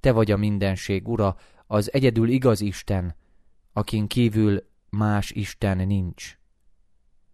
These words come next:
Urunk Jézus Krisztus által küld el nekünk a Szentlélek országát. Segíts minden embert, hogy felismerjen téged, Urát és Istenét,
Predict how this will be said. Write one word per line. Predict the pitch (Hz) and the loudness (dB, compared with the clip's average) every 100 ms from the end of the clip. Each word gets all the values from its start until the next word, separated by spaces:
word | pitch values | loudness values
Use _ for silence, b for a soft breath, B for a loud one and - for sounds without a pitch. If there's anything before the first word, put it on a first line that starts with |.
| - | -4
Urunk | 113 107 95 | -2 0 0
Jézus | 110 101 101 | -2 -2 -4
Krisztus | - 110 - 104 95 - | -4 -6 -4 -8 -8 -6
által | 104 107 104 104 101 | -2 -2 0 2 0
küld | - 131 123 | 0 0 2
el | 117 107 | 2 2
nekünk | 101 107 - 101 92 - - _ _ | 2 -2 -2 -4 -4 -10 -20 _ _
a | - | -8
Szentlélek | - 113 104 90 90 85 82 | -2 0 0 -2 -4 -4 -4
országát. | 92 90 - 87 85 90 82 - - _ _ _ _ b b b | -6 -6 -6 -6 -6 -8 -8 -14 -20 _ _ _ _ b b b
Segíts | - - 135 123 104 | -4 2 2 2 0
minden | 139 139 120 107 | -2 0 2 2
embert, | 98 90 87 82 | 0 0 -2 -2
hogy | 107 - | -4 0
felismerjen | 123 117 101 - 95 92 92 87 | 4 4 2 -2 -2 -2 -4 -4
téged, | 90 85 87 87 - _ _ _ _ - | -4 -4 -6 -8 -10 _ _ _ _ -6
Urát | 170 127 113 104 - | 0 2 2 0 0
és | 98 92 | -2 -2
Istenét, | 123 - 110 104 95 - | -6 -2 -2 0 -2 -6